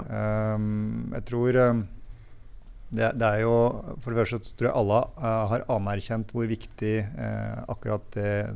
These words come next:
den problemstillingen er å løse. Eh, så der, der er det jo heldigvis mye som er på gang. Men akkurat nå så er vi, eh, er vi ikke så, så godt stilt i forhold til, eh, å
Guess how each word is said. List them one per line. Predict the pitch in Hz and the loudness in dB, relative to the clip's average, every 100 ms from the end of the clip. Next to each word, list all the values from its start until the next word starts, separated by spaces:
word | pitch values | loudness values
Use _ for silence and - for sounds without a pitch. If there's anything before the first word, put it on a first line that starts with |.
| 110 110 113 110 | -6 -6 -4 -2
den | 101 98 | -2 -2
problemstillingen | 117 104 95 - 101 107 110 107 | -2 -2 -4 -4 -2 0 0 -2
er | - 101 | -2 0
å | 113 | 2
løse. | 110 98 160 - - - - - - - - - - | 4 4 4 2 -2 -16 -16 -16 -16 -18 -18 -18 -6
Eh, | 110 110 110 110 110 107 | 0 2 4 4 2 2
så | 107 117 | 0 6
der, | 117 117 | 6 8
der | 113 | 8
er | 110 98 | 8 8
det | 104 | 6
jo | 113 | 6
heldigvis | 117 110 98 107 104 | 6 4 2 0 0
mye | 113 98 | -2 -2
som | - 107 107 107 110 | -2 0 2 0 0
er | 101 | -2
på | 117 | 0
gang. | 101 104 87 | 2 2 0
Men | 113 110 113 | -2 0 2
akkurat | 117 - 120 | 2 2 2
nå | 117 135 | 2 0
så | 156 165 | 0 0
er | 123 107 | 0 2
vi, | 110 113 | 2 4
eh, | 113 110 110 110 110 | 4 4 4 2 2
er | 107 | 0
vi | 113 | -2
ikke | - 147 | -4 -6
så, | - 127 117 117 117 117 117 117 120 | -4 0 4 4 6 4 4 0 -2
så | - - 110 110 110 110 110 110 110 104 - - | -6 -4 -2 0 0 0 0 0 -2 -4 -10 -8
godt | 104 - | -8 -8
stilt | - 101 98 - | -4 -4 -2 -6
i | |
forhold | - 101 92 - | -4 -4 -4 -4
til, | 104 101 101 | -2 0 0
eh, | 104 101 101 101 101 104 - | 0 0 0 -2 -4 -6 -8
å | - 101 101 101 | -6 -4 0 -2